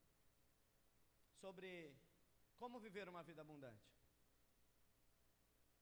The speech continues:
E como nós lemos aqui, está totalmente relacionado à sua entrega e às suas sementes.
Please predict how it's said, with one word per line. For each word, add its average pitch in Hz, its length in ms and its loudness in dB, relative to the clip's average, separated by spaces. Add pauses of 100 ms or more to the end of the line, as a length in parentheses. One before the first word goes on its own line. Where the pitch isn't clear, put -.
(840)
E 143 40 -6
como 214 200 4
nós 202 200 8 (100)
lemos 196 200 6
aqui, 180 420 6 (240)
está 156 300 2 (160)
totalmente 185 480 2
relacionado 156 640 2 (380)
à 117 100 -2
sua 160 260 0
entrega 143 400 4 (1400)
e 143 60 2
às 123 100 2
suas 127 200 0
sementes. 120 460 -2